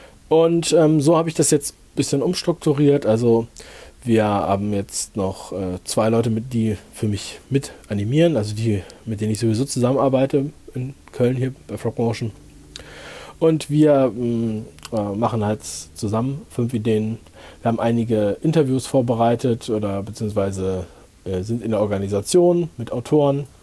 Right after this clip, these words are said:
Wir haben auch, ich hab den ganzen Schreibtisch voller Bücher, die ich, ähm,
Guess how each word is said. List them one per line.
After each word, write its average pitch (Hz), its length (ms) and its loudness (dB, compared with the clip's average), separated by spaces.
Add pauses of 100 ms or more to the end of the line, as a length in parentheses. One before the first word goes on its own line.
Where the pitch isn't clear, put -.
(920)
Wir 110 120 -2
haben 113 100 0
auch, 107 240 -4 (380)
ich - 80 -10
hab 107 60 -12
den 107 100 -4
ganzen 107 220 -2
Schreibtisch - 340 -2
voller 131 200 2
Bücher, 165 420 2 (1600)
die 135 200 6
ich, 131 300 2
ähm, 113 480 4